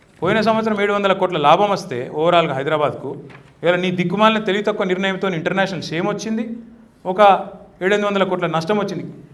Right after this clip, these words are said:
ఏసీబీ అట, ఏసీబీ విచారిస్తుంది. అసలు ఏసీబీ ఫుల్ ఫామ్ తెలుసా రేవంత్ రెడ్డికి?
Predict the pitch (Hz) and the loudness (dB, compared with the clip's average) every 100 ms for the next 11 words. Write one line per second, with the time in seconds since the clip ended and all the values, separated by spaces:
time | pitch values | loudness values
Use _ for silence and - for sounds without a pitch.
0 | - _ _ 160 226 233 247 220 185 - | -20 _ _ 2 2 2 -2 0 -2 -4
1 | - - - _ 127 208 220 220 214 190 | -12 -20 -20 _ 0 0 0 -2 -2 -2
2 | 180 165 - 131 - - - _ _ _ | -2 -2 -6 -12 -14 -20 -20 _ _ _
3 | _ - 160 156 190 196 240 220 185 208 | _ -16 -6 -2 0 0 -2 -2 0 0
4 | 196 165 170 135 160 170 196 208 - | 0 0 0 0 -2 -4 -6 -8 -12